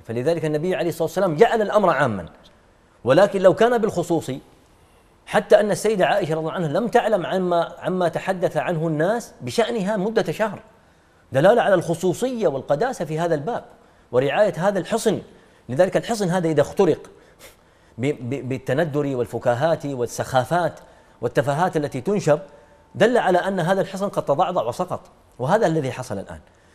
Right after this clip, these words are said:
قال يعني مسألة، مسألة و-، وما قد عمت به البلوى الآن بين، يعني بين ال-، ال-، ال-، الشرائح الم-، المعنية بتوجيه الناس وبين العامة كما نسميهم من خلال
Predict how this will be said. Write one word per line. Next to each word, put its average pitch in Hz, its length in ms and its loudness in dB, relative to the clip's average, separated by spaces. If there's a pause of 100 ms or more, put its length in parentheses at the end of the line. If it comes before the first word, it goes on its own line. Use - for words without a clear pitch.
(180)
قال 151 320 2
يعني 117 200 -4
مسألة، 180 520 -4
مسألة 165 400 -4
و-، 123 680 -6
وما 165 160 0
قد 156 200 -4
عمت 160 300 -4
به 127 140 -4
البلوى 117 320 0
الآن 98 300 -6 (800)
بين، 190 300 0 (540)
يعني 120 240 -6
بين 180 200 0
ال-، 160 220 -2
ال-، 135 500 -6
ال-، 95 400 -14 (160)
الشرائح 139 500 0
الم-، 123 240 -6
المعنية 117 640 0 (140)
بتوجيه 123 460 -2
الناس 123 380 -4 (300)
وبين 185 320 2
العامة 135 640 2
كما 107 200 -8
نسميهم 107 440 -8 (500)
من 131 140 -4
خلال 190 560 0